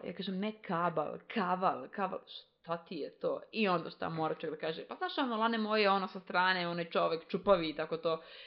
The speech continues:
taj čupavi, mislim, opet kažem, žargon, svaka treća reč, reč, e, bio mi je profesor, e, tako da, da ljudi to povezuju sa, sa Eurovizijom, sa, m, jednim, da kažemo, nekim popularnijim pesmom gde su videle šta instrument koristi.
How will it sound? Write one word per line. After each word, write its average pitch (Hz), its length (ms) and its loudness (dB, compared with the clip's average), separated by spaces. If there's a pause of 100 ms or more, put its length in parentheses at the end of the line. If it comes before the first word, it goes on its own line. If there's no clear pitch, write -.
taj 180 200 4
čupavi, 170 440 2
mislim, 156 320 -8
opet 151 300 -6
kažem, 170 320 0
žargon, 170 460 0
svaka - 220 -6
treća 170 280 -6
reč, 175 200 -4 (420)
reč, 185 260 0 (320)
e, 165 160 4
bio 170 200 0
mi 160 60 -2
je 156 80 0
profesor, 156 480 -4 (420)
e, 170 320 -4 (220)
tako 175 260 -6
da, 160 260 2
da 160 180 2 (140)
ljudi 196 260 2
to 208 120 2
povezuju 190 420 0
sa, 156 360 0
sa 170 140 -2
Eurovizijom, 202 680 0
sa, - 160 -10 (380)
m, 180 280 -6
jednim, 180 600 -2
da 180 100 -2
kažemo, 180 300 -6
nekim 170 200 -10
popularnijim 170 600 -2
pesmom 165 360 -6
gde 160 200 -10
su 165 140 -16
videle 156 260 -4
šta 156 160 -8
instrument 151 420 -8
koristi. 202 500 -4